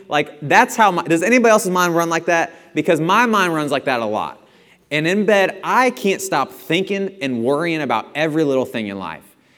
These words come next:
And then I start thinking about things that, like, aren't real. <laughs> You know, like,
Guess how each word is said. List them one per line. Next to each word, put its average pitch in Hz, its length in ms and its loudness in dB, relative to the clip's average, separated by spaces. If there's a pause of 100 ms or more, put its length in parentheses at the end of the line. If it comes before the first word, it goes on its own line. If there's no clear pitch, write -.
(160)
And 185 160 -2
then 285 60 0
I 311 80 0
start 220 180 0
thinking 202 160 0
about 160 160 0
things 175 280 -4
that, 156 80 -6
like, 131 340 -4
aren't 170 240 -2
real. 117 320 -2 (120)
<laughs> - 120 -6
You 240 100 8
know, 208 120 4
like, 170 180 0